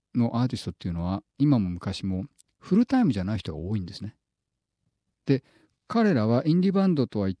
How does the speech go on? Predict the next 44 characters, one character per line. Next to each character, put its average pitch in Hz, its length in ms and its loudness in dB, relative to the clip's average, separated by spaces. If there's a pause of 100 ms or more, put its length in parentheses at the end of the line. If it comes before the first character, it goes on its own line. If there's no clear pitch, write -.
て 113 100 0
も、 104 160 2
九 160 220 0
十 170 100 2
年 165 220 2
代 113 160 2
初 107 180 -6
頭 101 200 -2
に 101 100 -2
デ 120 100 0
ビ 120 100 0
ュ - 20 -
ー - 20 0
し - 40 -14
た 92 120 -6
当 92 220 -6
時 85 100 -8
は、 98 280 0
ポ 113 160 -2
リ 110 40 0
ド 113 180 0
ー 98 40 -2
ル 90 100 -6
と - 140 -18
か、 85 180 -8
い 87 80 -6
わ 90 120 -4
ゆ 85 40 -6
る 87 60 -12
メ 92 140 -6
ジ 117 100 -2
ャ 127 60 0
ー - 20 -2
レ 127 100 0
コ 123 140 -6
ー 117 40 -4
ド 123 80 -6
会 120 200 -4
社 110 120 -8
と - 200 -14
契 98 160 -6
約 92 260 -6
し - 100 -16
て、 98 280 -2